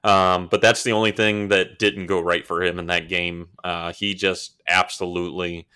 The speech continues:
was cooking. But I wanna talk about Bieber really fast. He gives you six innings, five hits, two walks, one earned run,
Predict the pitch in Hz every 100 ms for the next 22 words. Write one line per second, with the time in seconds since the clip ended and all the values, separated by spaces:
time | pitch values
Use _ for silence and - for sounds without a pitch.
0 | _ _ - 92 - 95 87 90 85 -
1 | 113 107 110 151 165 147 117 92 104 101
2 | 110 113 110 - 110 107 - - _ _
3 | _ 156 170 170 123 120 98 - 147 151
4 | - 110 107 110 - _ _ _ _ _
5 | _ 113 117 151 - 113 98 - - -
6 | _ _ _ _ _ - - 135 160 117
7 | 95 110 - - - _ _ _ _ _
8 | _ - 107 117 131 147 160 135 131 98
9 | 95 104